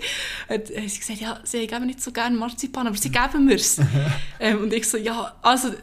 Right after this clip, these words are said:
Speaker 1: aber dann haben wir einen Deal. Ich tue das, ähm, vor dem nächsten Rennen, also vor der W M,
Speaker 2: Mhm.
Speaker 1: tue ich das essen. Das ist nachher meine Glückssäule.“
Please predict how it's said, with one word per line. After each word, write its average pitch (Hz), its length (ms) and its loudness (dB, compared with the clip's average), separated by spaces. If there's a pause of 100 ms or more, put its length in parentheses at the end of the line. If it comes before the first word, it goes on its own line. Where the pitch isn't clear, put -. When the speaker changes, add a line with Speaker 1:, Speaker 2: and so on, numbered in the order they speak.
Speaker 1:
aber 220 200 4
dann 247 80 4
haben 233 180 4
wir 208 60 0
einen 208 120 -2
Deal. 269 440 2
Ich 220 100 -4
tue 220 140 0
das, 233 320 0 (180)
ähm, 208 240 0
vor 202 140 -2
dem 196 280 2
nächsten 220 400 2
Rennen, 202 220 0
also 214 240 -2
vor 190 140 -4
der 185 160 -4
W 196 160 2
M, 226 200 4
Speaker 2:
Mhm. 226 60 -6
Speaker 1:
tue 190 160 -2
ich 185 60 -4
das 202 140 -2
essen. 220 300 2
Das 208 120 -6
ist 202 100 -6
nachher 196 220 -2
meine 190 180 -2
Glückssäule.“ 190 840 -2